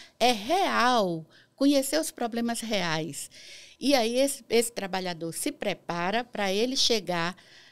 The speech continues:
na hora que o paciente chega, a pessoa, a usuária chega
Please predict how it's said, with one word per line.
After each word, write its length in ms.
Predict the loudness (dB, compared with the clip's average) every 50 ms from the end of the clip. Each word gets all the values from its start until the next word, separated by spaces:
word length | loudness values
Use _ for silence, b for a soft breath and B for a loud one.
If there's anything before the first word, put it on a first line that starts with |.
| B B -10
na 260 | -2 0 2 4 6
hora 220 | 6 6 6 4 2
que 200 | 0 -2 -2 -2
o 180 | 0 -2 -4
paciente 600 | -2 -2 -2 -2 0 -2 -2 -2 -2 -2 -2 -2 -2
chega, 480 | 0 2 2 2 2 0 -2 -2 -6
a 40 | -4
pessoa, 500 | -2 -2 -2 -2 -2 -2 0 2 4 4
a 40 | 4
usuária 560 | 2 0 -2 -2 0 2 2 2 0 0 2
chega 520 | 2 2 4 4 4 2 2 0 -4 -6